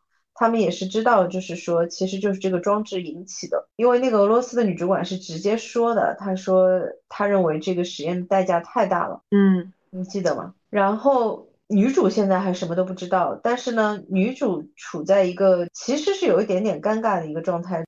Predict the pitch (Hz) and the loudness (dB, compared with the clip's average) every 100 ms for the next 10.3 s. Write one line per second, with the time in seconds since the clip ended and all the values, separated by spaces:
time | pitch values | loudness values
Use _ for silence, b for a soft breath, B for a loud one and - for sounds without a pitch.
0 | _ - 254 254 247 - 277 - 156 - | _ -2 2 2 0 -8 -8 -6 -8 -10
1 | - 254 254 233 208 196 185 226 208 214 | -4 0 2 4 2 2 -2 0 0 -2
2 | - - 190 185 165 185 185 190 - - | -4 -2 2 2 2 -2 -2 -8 -10 -6
3 | 180 175 160 170 180 196 190 196 202 185 | -6 -6 -8 -6 -6 -8 -6 -4 -4 -8
4 | _ _ - 233 196 190 226 - - - | _ _ 2 4 4 2 0 -4 -6 0
5 | 285 226 214 220 208 190 190 - 214 202 | 0 2 2 2 2 0 -2 -6 -2 0
6 | 202 - 233 214 214 - 208 180 165 - | -2 -4 -2 0 -2 -8 -6 -6 -6 -12
7 | _ _ - 156 190 196 180 - _ - | _ _ -2 -2 2 2 0 -6 _ -4
8 | 185 156 131 - 254 190 190 196 202 - | -2 -2 -6 -2 0 2 2 2 0 -4
9 | 165 185 190 185 165 - 185 156 170 165 | -2 0 -2 -4 -10 -6 -4 -4 -4 -2
10 | 180 - | -2 -6